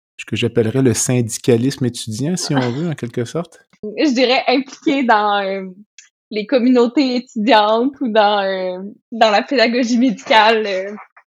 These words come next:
Speaker 2: depuis plusieurs années, oui, effectivement. Pour moi, c'est, ça a toujours été important de, de se dire qu'est-ce qu'on peut faire de mieux, comment on peut, euh, euh, faire bouger certains projets. Puis j'ai toujours trouvé ça super stimulant de m'impliquer dans les, dans les fédérations, euh,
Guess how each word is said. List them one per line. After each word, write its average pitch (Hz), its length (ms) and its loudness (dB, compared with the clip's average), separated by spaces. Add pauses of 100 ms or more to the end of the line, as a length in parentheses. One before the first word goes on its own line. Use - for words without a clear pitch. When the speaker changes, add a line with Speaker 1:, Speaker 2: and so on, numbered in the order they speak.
Speaker 2:
depuis 202 240 -4
plusieurs 233 420 0
années, 214 240 -2
oui, 226 240 -4
effectivement. 208 680 -6 (300)
Pour 226 140 2
moi, 240 180 2
c'est, 208 400 -4
ça 240 60 4
a 214 140 0
toujours 233 260 -4
été 247 260 -2
important 240 460 -4
de, 196 280 -2
de - 460 -8
se 214 60 -2
dire 226 200 2 (380)
qu'est-ce 247 160 0
qu'on 214 160 -2
peut 233 120 -2
faire 233 220 0
de 208 120 -2
mieux, 277 560 0
comment 214 340 -4
on 196 80 -8
peut, 220 420 -2
euh, 190 160 -2 (520)
euh, 180 300 -6 (140)
faire 220 200 4
bouger 220 340 -2
certains 220 340 -4
projets. 233 680 0 (100)
Puis 190 380 -8 (100)
j'ai 214 140 0
toujours 220 240 -2
trouvé 214 220 0
ça 226 160 0
super 220 360 2
stimulant 196 540 0
de 220 120 0
m'impliquer 190 440 -6
dans 208 140 0
les, 175 260 -4
dans 185 160 0
les 185 140 -4
fédérations, 190 760 -2
euh, 175 140 -4